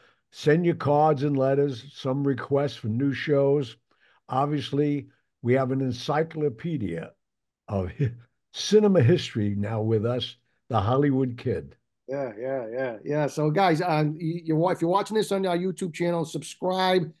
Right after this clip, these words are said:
Speaker 2: hit the thumbs up button. That's what we need. We need audience involvement. Write your letters. Go to Hollywood Godfather Podcast dot com. Answer questions. Johnny, Johnny's an almanac of Hollywood history. I mean, it's amazing. So, I,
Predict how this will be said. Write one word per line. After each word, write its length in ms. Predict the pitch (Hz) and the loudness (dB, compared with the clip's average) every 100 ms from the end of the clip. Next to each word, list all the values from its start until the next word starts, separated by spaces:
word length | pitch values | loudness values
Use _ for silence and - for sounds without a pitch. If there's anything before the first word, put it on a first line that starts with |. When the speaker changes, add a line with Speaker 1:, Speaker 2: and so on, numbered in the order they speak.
| _ _ | _ _
Speaker 2:
hit 180 | 170 190 | -2 2
the 100 | 180 | -2
thumbs 420 | 156 190 180 160 | 0 0 0 2
up 200 | 180 160 | 0 2
button. 220 | 175 170 | 0 0
That's 260 | 156 190 - | 0 0 0
what 140 | 190 | -2
we 100 | 175 | 0
need. 240 | 170 170 165 | 0 -2 -2
We 120 | 156 | -4
need 160 | 175 170 | -2 -2
audience 400 | 160 185 190 175 | 0 0 -2 -4
involvement. 720 | 156 147 156 156 160 156 - _ _ | -6 -4 -4 -2 -4 -4 -8 _ _
Write 280 | - 160 220 | -2 0 2
your 120 | 202 | 2
letters. 360 | 180 185 185 170 | 2 2 2 0
Go 160 | 147 180 | 0 0
to 80 | |
Hollywood 360 | 151 170 175 160 | 0 0 0 -2
Godfather 480 | 170 165 165 160 156 | -2 -2 -4 -4 -4
Podcast 640 | 156 165 165 160 165 135 | -2 -2 -2 -2 -2 -2
dot 240 | 151 143 - | -4 -4 -2
com. 420 | 175 175 175 156 _ _ _ _ | -2 0 -2 -6 _ _ _ _
Answer 280 | 202 196 180 | -2 0 -2
questions. 520 | - 190 175 190 170 | 0 0 2 -2 -2
Johnny, 400 | 131 170 208 202 165 | 0 2 2 0 -2
Johnny's 480 | 143 190 208 202 160 | -2 0 2 0 0
an 80 | 160 | 0
almanac 760 | 175 180 175 175 175 - - _ _ _ | -2 -2 -2 -2 -4 -8 -18 _ _ _
of 180 | 156 143 | -12 -6
Hollywood 380 | 143 170 170 156 | 0 2 4 2
history. 580 | 151 160 - 165 160 156 _ _ _ | 0 -2 -4 -2 0 -2 _ _ _
I 140 | 143 | -8
mean, 260 | 143 143 139 | -4 -4 -4
it's 220 | 143 135 | -4 -4
amazing. 580 | 143 143 156 156 156 151 | -4 0 2 2 0 -2
So, 280 | - 147 143 | 0 -2 0
I, 380 | 143 143 131 | -2 -4 -6